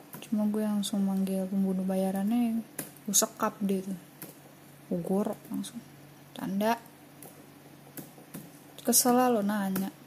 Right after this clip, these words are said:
Nenek lo yang budek juga tahu kesel. Alah, ada aja. Udah gitu gue komen lagi. Astagfirullahaladzim. Bener-bener dah. Yang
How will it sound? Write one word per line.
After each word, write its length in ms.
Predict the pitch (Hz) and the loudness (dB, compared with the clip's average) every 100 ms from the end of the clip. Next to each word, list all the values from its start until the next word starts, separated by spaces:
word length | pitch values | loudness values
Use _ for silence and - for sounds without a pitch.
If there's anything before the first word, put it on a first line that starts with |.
| - - - - - - 196 | -16 -16 -20 -20 -20 -10 -2
Nenek 240 | 180 180 220 | 0 0 0
lo 80 | 220 | 0
yang 400 | 214 202 196 185 | 2 2 2 0
budek 240 | 180 233 | -2 -4
juga 240 | 196 180 180 | -2 -2 -2
tahu 320 | 220 226 196 | 0 0 -2
kesel. 400 | - - 190 175 170 - - - - - - - - 269 | -4 -6 -4 -6 -6 -14 -20 -20 -20 -20 -20 -20 -2 4
Alah, 640 | 285 254 220 196 202 240 - - - - 180 | 8 8 8 6 8 6 4 -10 -20 -10 -6
ada 160 | 170 165 | -2 0
aja. 240 | 170 170 196 - - - - - - - | -2 -4 -10 -12 -20 -18 -18 -20 -20 -6
Udah 120 | 196 | -2
gitu 160 | 202 240 | 2 2
gue 160 | 226 208 | 2 0
komen 320 | 202 240 254 | 4 6 6
lagi. 240 | 262 269 - - | 6 6 2 -10
Astagfirullahaladzim. 880 | - 202 202 196 196 202 208 214 220 226 - - - - - - - | -12 -10 -4 -2 -2 -2 -2 -4 -6 -10 -14 -20 -20 -20 -20 -20 -4
Bener-bener 480 | 190 180 185 196 185 | -2 0 -2 -2 -6
dah. 40 | - - - - - - - - - - - - - - - - - - - - - - | -8 -14 -20 -20 -20 -20 -20 -20 -20 -20 -20 -20 -20 -20 -20 -20 -20 -20 -20 -20 -20 -18
Yang 160 | - | -2